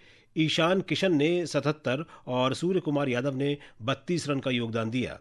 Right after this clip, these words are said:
एक सौ छिहत्तर रन के लक्ष्य के जवाब में पाकिस्तान की पूरी टीम अठारह ओवर में एक सौ चौदह रन पर ही सिमट गई।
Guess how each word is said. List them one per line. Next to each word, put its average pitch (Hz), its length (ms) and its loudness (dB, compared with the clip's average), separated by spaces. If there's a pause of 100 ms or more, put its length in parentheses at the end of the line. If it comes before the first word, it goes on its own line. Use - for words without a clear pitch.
(400)
एक 147 120 2
सौ 143 160 0
छिहत्तर 139 380 -2
रन 127 120 0
के 120 120 -6
लक्ष्य 120 220 -4
के 117 80 -2
जवाब 123 240 0
में 156 100 -4
पाकिस्तान 120 500 -4
की 123 100 -6
पूरी 190 300 -4
टीम 123 320 2 (300)
अठारह 165 440 2
ओवर 139 240 2
में 143 120 0
एक 131 220 -4
सौ 151 120 -2
चौदह 120 280 -2
रन 117 180 -2
पर 110 140 -2
ही 165 80 2
सिमट 135 260 -2
गई। 80 260 -8